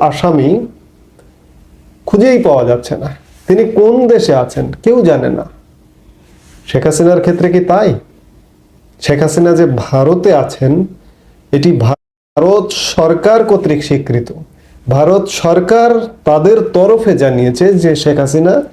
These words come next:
ভারতে অবস্থান করছেন, তার বিরুদ্ধে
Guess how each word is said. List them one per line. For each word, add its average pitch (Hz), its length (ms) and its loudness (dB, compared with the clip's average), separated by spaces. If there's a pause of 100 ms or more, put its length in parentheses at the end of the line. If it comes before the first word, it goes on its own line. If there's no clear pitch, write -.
(300)
ভারতে 147 300 0
অবস্থান 120 460 -2
করছেন, 120 380 -4 (1000)
তার 190 280 2
বিরুদ্ধে 214 380 2